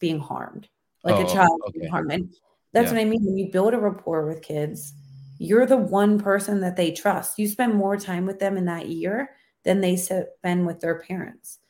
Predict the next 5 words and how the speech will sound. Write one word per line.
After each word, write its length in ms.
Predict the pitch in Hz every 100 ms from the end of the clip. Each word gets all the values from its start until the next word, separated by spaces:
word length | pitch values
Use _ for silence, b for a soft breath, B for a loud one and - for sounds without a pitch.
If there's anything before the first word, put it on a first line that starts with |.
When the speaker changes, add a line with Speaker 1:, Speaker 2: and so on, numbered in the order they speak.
| _ _ _
Speaker 1:
So 420 | - 214 202 - -
if 340 | 220 269 269 214
you 200 | 208 190
respect 540 | 175 175 - 170 -
them 400 | 180 175 175 -